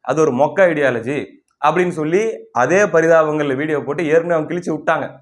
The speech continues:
"திராவிடர்கள்னா யாரு முதல்ல? அப்படி ஒண்ணு இல்லவே இல்லை" அப்படின்னு சொல்லி அவங்க ஒரு நிகழ்ச்சியே நடத்தியிருக்காங்க, டாக் ஷோ நடத்தியிருக்காங்க. அதெல்லாம் தெரியாம இன்னைக்கு ஓடி போயிட்டு அதுக்கு தங்களுடைய முத்திரையை குத்தி கொண்டு, ஸ்டிக்கர் ஒட்டி கொண்டு,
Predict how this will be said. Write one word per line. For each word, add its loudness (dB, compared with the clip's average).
"திராவிடர்கள்னா 2
யாரு 2
முதல்ல? -4
அப்படி -2
ஒண்ணு -2
இல்லவே 2
இல்லை" 2
அப்படின்னு 0
சொல்லி -2
அவங்க 2
ஒரு -2
நிகழ்ச்சியே 0
நடத்தியிருக்காங்க, 0
டாக் 0
ஷோ 0
நடத்தியிருக்காங்க. -2
அதெல்லாம் 0
தெரியாம 2
இன்னைக்கு -4
ஓடி -2
போயிட்டு -2
அதுக்கு 0
தங்களுடைய -2
முத்திரையை -4
குத்தி -8
கொண்டு, -4
ஸ்டிக்கர் -6
ஒட்டி -4
கொண்டு, -8